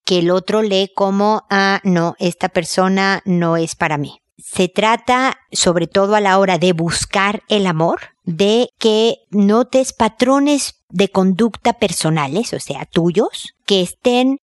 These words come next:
promoviendo o que salgas con malos elementos, es decir, gente que no sea compatible, no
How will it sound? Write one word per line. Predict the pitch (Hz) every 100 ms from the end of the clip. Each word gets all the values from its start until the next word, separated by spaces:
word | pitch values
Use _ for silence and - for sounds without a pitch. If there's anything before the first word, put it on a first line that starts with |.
| -
promoviendo | 240 220 196 180 180 165 151 -
o | 214
que | 185 190
salgas | - 254 330 392 381
con | - 233 190
malos | 190 196 208 202 -
elementos, | 180 170 160 147 - 269 - -
es | 175
decir, | 185 190 175
gente | 208 240 320
que | -
no | 196 220
sea | 262
compatible, | 247 214 185 165 - 185 160
no | 170